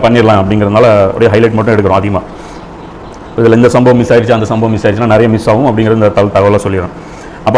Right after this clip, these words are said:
அபூபக்கர் ரலியல்லாஹு அவங்களுடைய அந்த இதுல பொறுத்த வரைக்கும் முதல்ல என்ன நடக்குது அப்படின்னு பாத்தீங்கன்னா, அந்த மதீனாவுல இருக்கக்கூடிய அந்த சுத்தி இருக்கக்கூடிய அந்த டிஃபெண்ட் பண்ண அந்த வேலையை வந்து அபூபக்கர் ரலியல்லாஹு அவர்கள் பண்ணிட்டாங்க.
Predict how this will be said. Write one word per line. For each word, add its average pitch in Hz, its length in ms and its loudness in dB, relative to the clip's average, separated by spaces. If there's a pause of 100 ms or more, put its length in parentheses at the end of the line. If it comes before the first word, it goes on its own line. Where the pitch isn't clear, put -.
அபூபக்கர் 143 300 4
ரலியல்லாஹு 123 400 4 (120)
அவங்களுடைய 123 280 4 (100)
அந்த 113 140 2 (420)
இதுல 131 240 4
பொறுத்த 117 220 2
வரைக்கும் 127 280 2
முதல்ல 131 320 4
என்ன 131 180 2
நடக்குது 117 260 2
அப்படின்னு 107 260 0
பாத்தீங்கன்னா, 101 300 0 (420)
அந்த 113 160 0
மதீனாவுல 139 420 4
இருக்கக்கூடிய 123 340 2
அந்த 113 160 2
சுத்தி 127 180 0
இருக்கக்கூடிய 123 380 4
அந்த 113 160 2
டிஃபெண்ட் 131 240 2
பண்ண 117 160 2
அந்த 117 140 4
வேலையை 123 200 4
வந்து 123 120 4
அபூபக்கர் 117 260 2
ரலியல்லாஹு 113 220 2
அவர்கள் 117 220 2
பண்ணிட்டாங்க. 101 320 0